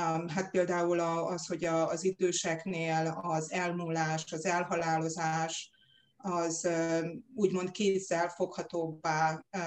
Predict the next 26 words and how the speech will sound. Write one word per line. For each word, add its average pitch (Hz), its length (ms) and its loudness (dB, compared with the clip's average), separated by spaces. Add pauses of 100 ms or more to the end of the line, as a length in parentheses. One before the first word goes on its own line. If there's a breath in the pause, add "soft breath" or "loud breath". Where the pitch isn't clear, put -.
(140)
lett 170 320 -2
az 180 140 -2
életükben. 160 760 -2 (360 soft breath)
Tehát 175 320 2
nem 185 180 4
az 170 240 -2
van, 170 220 -4
hogy 165 300 0
jó, 196 180 8
majd 175 240 2
valamikor 165 580 -2
meghalok, 220 880 0 (100)
hanem, 170 840 -4 (420 soft breath)
ö, 160 380 2 (960)
hanem 175 420 -2
az, 170 180 -2
hogy, 170 320 0
hogy 170 200 0
ez 170 140 0
most 170 260 -6
már 170 480 0
tényleg 170 360 4
nagyon 165 280 -2
közeli. 160 540 -2 (440)
Tehát, 165 400 -2
ö, 160 320 2